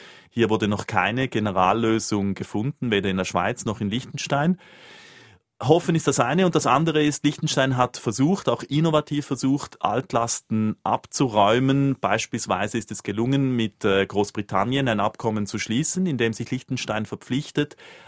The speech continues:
alle britischen Kunden, die unversteuertes Geld in Liechtenstein liegen haben,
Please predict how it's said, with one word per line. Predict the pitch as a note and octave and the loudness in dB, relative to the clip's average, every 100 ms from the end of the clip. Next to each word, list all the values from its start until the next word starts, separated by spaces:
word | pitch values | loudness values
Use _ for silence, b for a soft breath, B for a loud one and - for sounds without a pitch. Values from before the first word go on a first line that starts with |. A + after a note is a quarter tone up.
| - | -2
alle | G#2 A#2+ D3+ C#3 _ | 0 2 2 0 _
britischen | - C#3 C#3 - A2+ | 0 0 0 -6 -6
Kunden, | - B2+ E3 E3 E3 | -2 0 0 -2 -2
die | D3+ B2 | -2 -4
unversteuertes | - C3+ D#3 D3 - A2+ A2+ A2+ G#2+ | 0 0 0 -2 0 2 2 2 -4
Geld | - G2+ A#2+ | -2 0 0
in | C#3+ | 0
Liechtenstein | B2+ B2 - B2 - G#2+ A2 | -2 -4 -6 -8 -6 -4 -2
liegen | A#2 C3+ C#3+ | -4 -2 0
haben, | A#2+ A2 A2+ C3+ | 4 4 4 0